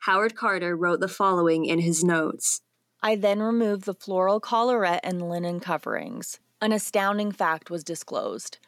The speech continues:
Speaker 2: The third coffin was made of solid gold. The mystery of the enormous weight, which hitherto had puzzled us, was now clear. It explained also why the weight had diminished so slightly after the first coffin and the lid of the second coffin had been removed.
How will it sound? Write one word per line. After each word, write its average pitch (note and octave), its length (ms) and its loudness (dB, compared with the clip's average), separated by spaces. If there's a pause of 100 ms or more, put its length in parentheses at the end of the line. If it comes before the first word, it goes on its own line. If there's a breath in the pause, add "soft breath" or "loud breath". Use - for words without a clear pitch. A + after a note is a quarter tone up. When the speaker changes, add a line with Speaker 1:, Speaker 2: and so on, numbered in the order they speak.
(280 soft breath)
Speaker 2:
The G3 100 -2
third A#3 400 0
coffin D#3+ 600 -2
was F#3 200 -4
made E3 380 -4
of D#3+ 180 -2
solid F#3 640 0
gold. D#3+ 500 2 (160)
The F3 80 0
mystery G#3 640 4
of G#3 100 2
the F#3 140 0
enormous F3+ 560 0
weight, D3+ 400 2
which F3+ 220 -2
hitherto G3 580 2
had E3 180 -2
puzzled E3+ 400 2
us, D3 240 0
was F3+ 160 -2
now F3 160 2
clear. A3 580 -2
It A#3 160 4
explained G#3 560 -2
also B3 400 2
why F3+ 260 2
the E3 120 -2
weight F3+ 300 2
had G3 160 -4
diminished F#3 560 0
so F#3 160 2
slightly A3+ 580 -2
after A3 380 -2
the A3+ 100 -2
first B3+ 380 -2
coffin E3 500 -4 (300 loud breath)
and G3+ 160 4
the G3+ 80 4
lid G3 320 4
of E3+ 160 0
the F#3 80 0
second G#3 420 -2
coffin E3 380 -2
had D#3+ 120 -8
been D#3+ 140 -2
removed. D3+ 600 -6